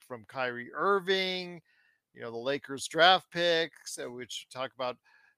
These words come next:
the, the relation to there and Denver making its move today in regards to the, trading their picks as far as trading their twenty twenty-nine pick for a bunch of picks, three picks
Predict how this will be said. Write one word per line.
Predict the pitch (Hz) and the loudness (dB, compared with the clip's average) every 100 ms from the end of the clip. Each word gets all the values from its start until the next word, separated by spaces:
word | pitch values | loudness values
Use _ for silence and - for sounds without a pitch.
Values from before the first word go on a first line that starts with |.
| - | -14
the, | 123 120 117 | -12 -12 -14
the | 123 | -10
relation | 123 139 151 - 139 - | -4 -2 -2 -4 -12 -14
to | 120 110 | -12 0
there | 156 160 160 156 | 4 4 4 2
and | 139 110 | 0 -4
Denver | 151 156 151 160 | 0 0 0 -4
making | 151 139 - 131 | -2 -4 -6 -10
its | 156 - 147 | -8 -8 -10
move | 151 147 | -8 -10
today | - 139 123 147 147 147 | -10 -10 0 2 4 2
in | 131 | -2
regards | 123 120 131 131 - | -6 -4 -2 -2 -8
to | 117 | -12
the, | 131 - | -16 -10
trading | 147 143 135 127 | -6 -6 -6 -4
their | 143 | -2
picks | 151 - 156 131 - | -2 -2 -4 -4 -10
as | 127 | -14
far | - 135 131 127 | -6 -2 0 -2
as | - _ _ _ _ _ - | -8 _ _ _ _ _ 0
trading | 202 208 202 196 | 6 8 6 2
their | 165 151 | 0 0
twenty | - 202 208 196 | -2 -4 -4 -4
twenty-nine | - 185 175 170 160 - | -4 -4 -2 0 -2 -2
pick | 160 156 | -4 -4
for | - 156 143 139 135 | -6 -6 -2 0 -2
a | 123 | -2
bunch | 151 147 - | -4 -4 -6
of | 127 | -8
picks, | 147 135 - - | -6 -6 -8 -8
three | 151 147 | -8 -6
picks | 147 143 113 - | -6 -6 -6 -14